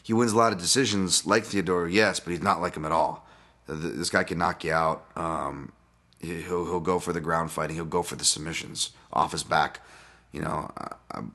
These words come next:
believe he might have popped Ferreira's arm or claimed to have, and it was a, it was a gutsy armbar,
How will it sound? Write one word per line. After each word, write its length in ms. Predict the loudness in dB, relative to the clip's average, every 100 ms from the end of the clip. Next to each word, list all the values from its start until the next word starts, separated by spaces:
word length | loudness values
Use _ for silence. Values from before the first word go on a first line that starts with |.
| -12 -2
believe 180 | 2 4
he 60 |
might 140 | 4 2
have 120 | 2
popped 300 | 4 2 2
Ferreira's 440 | -4 2 2 2
arm 280 | 0 0 -2
or 40 | -4
claimed 320 | -4 -2 -2
to 120 | -4
have, 240 | -6 -6 -8
and 220 | -8 -6
it 100 | -4
was 160 | -4
a, 100 | -4
it 120 | -4 -4
was 100 | -6
a 140 | -8 -14 -20 -20 -20 -20 _ _ _ _ _ _ 0
gutsy 400 | 4 4 4 -2 -6 -18 _ -20 2
armbar, 460 | 4 6 4 0